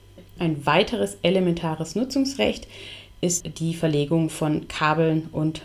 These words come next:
Leitungen. Ein sehr wichtiges Nutzungsrecht ist übrigens auch die Anlegung und, äh, die Pflege von Ausgleichs- und Ersatzmaßnahmen, die man für den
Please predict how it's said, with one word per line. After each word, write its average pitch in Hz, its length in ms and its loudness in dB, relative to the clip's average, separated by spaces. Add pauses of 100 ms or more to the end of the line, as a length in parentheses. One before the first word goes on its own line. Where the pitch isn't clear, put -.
Leitungen. 135 760 -2 (840)
Ein 175 220 4
sehr 247 300 6
wichtiges 175 440 -4
Nutzungsrecht - 880 2
ist - 380 -4
übrigens 202 420 -2
auch 185 300 0
die 185 360 -8
Anlegung 185 720 0 (640)
und, 180 460 -2
äh, 170 340 2
die 165 280 -4
Pflege 190 400 -2
von 180 320 0
Ausgleichs- 185 520 -2
und 165 140 -4
Ersatzmaßnahmen, 170 1200 2
die 175 140 0
man 196 240 4
für 180 300 0
den 175 480 4